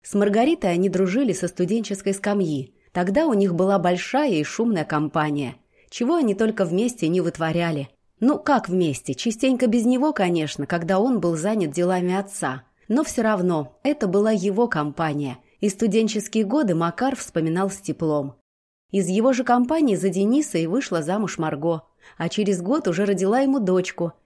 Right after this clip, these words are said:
И это на пятом курсе. Как она все успевает, Макар и сейчас не переставал удивляться. Ведь с тех пор у них с Денисом родилось еще двое детей – мальчик и девочка-погодки.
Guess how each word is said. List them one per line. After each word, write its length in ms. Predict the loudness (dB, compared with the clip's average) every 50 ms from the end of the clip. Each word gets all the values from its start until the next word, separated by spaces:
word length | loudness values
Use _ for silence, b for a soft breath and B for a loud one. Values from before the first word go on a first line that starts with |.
| _
И 60 | -2 0
это 220 | 0 0 0 0
на 160 | -2 -2 -2
пятом 380 | -2 -2 -2 -2 -2 -4 -6 -4
курсе. 500 | -2 0 0 0 0 -4 -8 -10 -10 -12 _ _ _
Как 260 | -4 -2 -2 0 2
она 180 | 2 2 2 0
все 220 | 0 0 0 0
успевает, 680 | 0 0 -2 -2 -2 0 0 2 0 0 0 -2 -4 -6 -2
Макар 320 | -2 -2 0 0 0 0
и 40 | 0
сейчас 480 | 0 0 -2 -2 0 -2 -2 -2 -2 -2
не 100 | -4 -2
переставал 520 | -2 -2 -4 -2 -2 -2 0 2 2 2
удивляться. 680 | 0 0 0 0 0 0 0 -2 -2 -6 -8 -10 -10 -12 _ _ _ _ _ _ _ -4
Ведь 200 | -2 -2 -2 -2
с 60 | -2
тех 220 | -2 -2 -4 -2 -2
пор 180 | -2 0 0
у 60 | 2 2
них 200 | 2 2 0 0
с 40 |
Денисом 540 | 0 0 0 2 2 2 0 0 -2 -2 -2
родилось 580 | 0 0 -2 -2 -2 -2 0 0 0 -2 -2 -2
еще 380 | -2 -2 -2 -2 -2 0 0
двое 360 | 0 2 2 2 2 2 2 0
детей – 520 | 0 -2 -4 -2 -2 -2 -2 -2 -4 -4
мальчик 500 | -4 -2 0 0 0 -2 -4 -6 -6 -4
и 60 | -4 -2
девочка-погодки. 1000 | -2 -2 -2 -2 -4 -6 -8 -6 -4 -4 -4 -2 -2 -2 -2 -2 -6 -8 -10